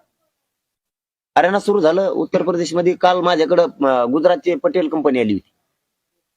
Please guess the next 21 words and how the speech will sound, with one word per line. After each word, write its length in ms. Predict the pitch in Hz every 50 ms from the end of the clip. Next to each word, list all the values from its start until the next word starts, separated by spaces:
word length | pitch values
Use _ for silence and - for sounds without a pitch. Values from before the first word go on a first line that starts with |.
| _ -
ते 80 | 165
म्हणले 260 | 175 180 180 185 185 180
आम्ही 300 | 180 185 185 190 196 180
बी 460 | 196 196 190 185 175 165 147 135 123 123 - - - - - 131
हे 120 | 147 147
राबिंग 360 | 147 160 160 156 160 160 151
आहे 100 | 143 147
म्हणले 220 | 139 135 131 123 113
तिकडं. 260 | 101 117 95 95 90 - _ -
म्हणलं 200 | 113 127 143 165
रा 160 | 180 208 247 226
बाबा, 500 | 208 180 156 147 139 - _ - - - -
तिकडं 240 | 143 - 156 151 147
राबिंग 320 | 147 147 123 139 143 139
आहे 120 | 143 139
तर 80 | - 165
राबा. 240 | 180 185 165 147 - - - - - - _ - - - - - - 139
ते 60 | 143
मग 120 | 139 135
गुजरातमध्ये 560 | 135 147 139 143 139 135 123 131 127 113 117
बी 100 | 107 123